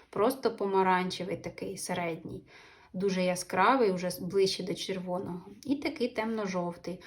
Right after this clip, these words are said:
Тобто, якщо у вас немає темно-жовтої фарби, ви легко можете змішати, взявши жовтий і зовсім крапельку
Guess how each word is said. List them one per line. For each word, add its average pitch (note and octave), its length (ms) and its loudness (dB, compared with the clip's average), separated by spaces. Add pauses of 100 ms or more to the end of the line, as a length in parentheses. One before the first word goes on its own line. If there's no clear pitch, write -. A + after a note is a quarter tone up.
(160)
Тобто, F#3+ 240 0
якщо C#4 280 4
у C4 40 8
вас A#3 220 6
немає A#3 420 4
темно-жовтої A3 880 2
фарби, F#3+ 440 2
ви G#3 220 6
легко A3 400 2
можете G#3 420 0
змішати, G3+ 800 2 (960)
взявши G3 600 -2
жовтий A3 640 2 (460)
і - 60 -12
зовсім G#3 640 2
крапельку A3 1000 0